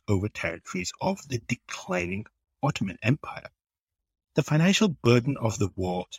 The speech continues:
led the Ottoman state to issue foreign loans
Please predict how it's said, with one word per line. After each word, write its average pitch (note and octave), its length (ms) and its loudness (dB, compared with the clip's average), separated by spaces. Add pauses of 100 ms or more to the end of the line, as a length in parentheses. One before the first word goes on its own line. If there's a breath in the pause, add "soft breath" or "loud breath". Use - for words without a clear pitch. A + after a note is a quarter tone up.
(100)
led B2 340 6
the - 160 0
Ottoman B2 380 4
state - 380 -2
to A#2 160 -2
issue F#2+ 320 0
foreign A#2+ 440 4
loans F#2 320 2